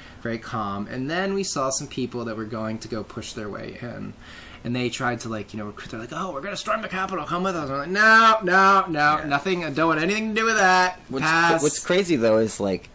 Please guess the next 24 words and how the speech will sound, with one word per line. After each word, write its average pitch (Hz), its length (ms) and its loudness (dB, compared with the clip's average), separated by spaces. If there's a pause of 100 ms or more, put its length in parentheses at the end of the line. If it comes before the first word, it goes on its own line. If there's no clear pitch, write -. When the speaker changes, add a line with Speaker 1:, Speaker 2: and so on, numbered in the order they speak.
(140)
Speaker 2:
when 110 200 0
you 110 120 2
see, 139 300 0
when 117 280 -2
you 113 120 0
watch 127 340 0
the 101 120 -8
full 127 680 2
footage - 760 -8 (560)
that 87 160 -2
Sullivan 95 580 0
and 92 160 -4
his 98 240 -8
little 87 180 -4
partner 92 560 0
that 87 180 -8
he 87 80 -10
had 85 280 -10
with 85 200 -10
him, 87 100 -8
I 90 60 -8
forgot - 360 -6
her 98 160 -6
name, 87 280 -8